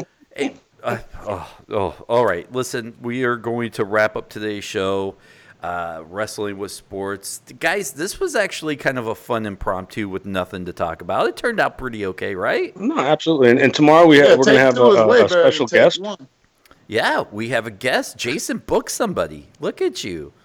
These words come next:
Speaker 1: Well,
Speaker 2: Oh, we
Speaker 1: before
Speaker 2: got, uh, Trevor Palouf, a longtime friend of, um,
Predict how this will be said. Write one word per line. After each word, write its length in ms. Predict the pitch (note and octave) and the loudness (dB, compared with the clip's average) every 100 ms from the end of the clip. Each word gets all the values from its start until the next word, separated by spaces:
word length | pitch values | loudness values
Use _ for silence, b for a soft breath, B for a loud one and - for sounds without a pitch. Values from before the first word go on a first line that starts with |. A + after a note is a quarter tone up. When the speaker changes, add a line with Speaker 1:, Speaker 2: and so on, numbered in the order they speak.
| _ _ _ _ _ | _ _ _ _ _
Speaker 1:
Well, 200 | G3+ A#3 - | -2 -2 -2
Speaker 2:
Oh, 180 | B3 F3+ | 0 4
we 140 | B2+ | 6
Speaker 1:
before 160 | A2+ G#2+ | 6 6
Speaker 2:
got, 100 | A2+ | 4
uh, 40 | - - - - | 0 -6 -10 4
Trevor 240 | C3 B2+ | 4 4
Palouf, 420 | C3 A#2+ B2+ B2 | 6 8 6 6
a 120 | B2 | 2
longtime 600 | G#2+ G#2+ B2 D3 C#3 A2 | 4 4 6 6 4 0
friend 280 | G2+ A2+ G#2+ | 0 0 2
of, 200 | G#2+ G#2 | 2 0
um, 360 | A2+ G#2 F#2+ G2+ | 2 2 2 -2